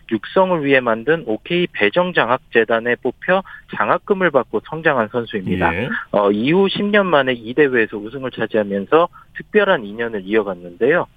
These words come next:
Speaker 1: 이 오케이 금융그룹은, 어, 선발된 장학생에게 장학금 및, 어, 훈련비 등으로 연 최대 이천만 원을 지원하고 있습니다.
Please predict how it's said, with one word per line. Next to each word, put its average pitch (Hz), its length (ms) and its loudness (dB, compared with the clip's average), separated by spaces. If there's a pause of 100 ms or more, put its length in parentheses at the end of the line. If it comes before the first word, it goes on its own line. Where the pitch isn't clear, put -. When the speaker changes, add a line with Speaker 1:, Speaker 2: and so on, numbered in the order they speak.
(280)
Speaker 1:
이 117 160 -2
오케이 156 400 2
금융그룹은, 160 800 0 (240)
어, 98 200 2
선발된 185 500 0
장학생에게 113 920 -2
장학금 127 680 0
및, 180 180 2 (260)
어, 92 260 4
훈련비 202 520 0
등으로 110 380 2 (100)
연 110 220 2
최대 202 280 -2
이천만 190 600 0
원을 120 200 0
지원하고 107 460 -2
있습니다. 85 440 -8